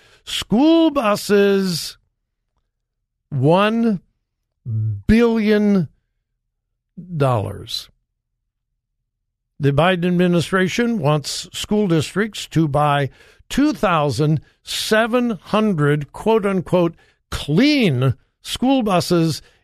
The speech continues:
in two hundred eighty school districts across thirty-seven states. When the liberal left has an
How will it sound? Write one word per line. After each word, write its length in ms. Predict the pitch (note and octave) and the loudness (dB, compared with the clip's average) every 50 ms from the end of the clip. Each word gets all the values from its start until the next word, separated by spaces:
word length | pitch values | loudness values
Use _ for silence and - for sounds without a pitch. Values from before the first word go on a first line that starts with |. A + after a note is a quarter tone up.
| _ - | _ 0
in 240 | D#3+ D#3 D#3 C#3+ | 0 2 2 0
two 420 | - - - C4+ C#4 C#4 C#4 C4 A#3 | -4 0 0 2 2 4 2 0 -4
hundred 640 | - - - F3 G#3+ G#3+ G#3 F#3+ G3+ G3 F3+ F3+ - | -6 -2 0 0 2 2 2 2 2 0 0 -2 -2
eighty 380 | F#3 A3+ B3 B3 A3 A#3+ A#3 A3 | 0 0 0 0 0 0 0 -2
school 320 | - - - G3 F#3 F3 | -4 -2 0 0 0 2
districts 600 | D#3 E3 D#3 - - - D#3 D3+ D3 - - - _ _ _ _ _ _ _ | 2 0 0 0 -2 -2 -2 -2 -2 -6 -14 -16 _ _ _ _ _ _ _
across 640 | - F3+ F3 - - E3 D#3+ D3+ D3 C3+ - - - _ _ _ _ | -4 -4 -4 0 0 0 2 2 0 -4 -6 -12 -20 _ _ _ _
thirty-seven 1200 | _ - F#3+ D3 C#3+ C3 C3+ C3+ C3 A#2+ - _ _ - - - D3+ C3+ A#2+ G#2+ A2+ A#2 A2+ G#2+ - _ _ _ | _ 0 0 2 2 2 2 0 0 -2 -6 _ _ -14 -6 -4 -2 -2 -2 -2 -4 -4 -4 -6 -8 _ _ _
states. 760 | - - - - A#2 G#2+ F2+ F2 - _ - - - - _ _ _ _ _ _ _ _ _ _ _ _ _ _ _ _ _ _ _ _ _ _ _ _ _ _ _ _ _ _ _ _ _ _ _ _ _ _ _ _ _ _ _ _ _ _ _ _ _ _ _ _ _ _ _ _ _ _ _ _ _ | -12 -12 -8 -6 -6 -8 -8 -12 -16 _ -18 -16 -16 -16 _ _ _ _ _ _ _ _ _ _ _ _ _ _ _ _ _ _ _ _ _ _ _ _ _ _ _ _ _ _ _ _ _ _ _ _ _ _ _ _ _ _ _ _ _ _ _ _ _ _ _ _ _ _ _ _ _ _ _ _ _
When 280 | C#3 D3+ D#3 D3+ D3+ | -2 0 2 2 2
the 300 | C3+ C#3 C#3 C3 B2 A#2+ - _ | 2 2 2 2 0 -2 -4 _
liberal 640 | A#2+ B2+ C3+ D3+ E3+ F3+ G3+ G3 G#3 G#3 G#3 G3+ - - | -2 0 2 0 0 0 0 0 2 0 0 -4 -4 -4
left 720 | D3 C#3+ C#3 C3 A2+ G2 F#2+ F#2 - - _ - - - _ _ _ _ _ _ _ _ _ _ _ _ _ _ _ _ _ | -2 0 0 -2 -2 -4 -6 -10 -12 -14 _ -20 -20 -20 _ _ _ _ _ _ _ _ _ _ _ _ _ _ _ _ _
has 280 | - C3+ C#3 C3+ G#2+ | -2 -2 0 0 0
an 160 | C#3 C3 B2+ | 0 -2 -2